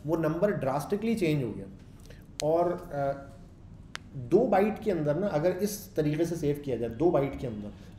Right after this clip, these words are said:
तो ये billions cross हो जाते हैं। हालांकि दो byte में normally save करें तो पैंसठ हज़ार पाँच सौ पैंतीस से ज़्यादा बड़ा number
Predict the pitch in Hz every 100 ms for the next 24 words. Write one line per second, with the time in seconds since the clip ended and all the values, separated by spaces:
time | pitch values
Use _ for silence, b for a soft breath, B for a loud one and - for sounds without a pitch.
0 | - 160 143 165 175 190 180 143 139 113
1 | 104 101 101 - - - 135 156 147 170
2 | 180 180 180 180 143 143 180 180 175 180
3 | 185 190 151 135 175 165 165 165 156 147
4 | 143 156 143 156 156 156 135 143 147 143
5 | 143 180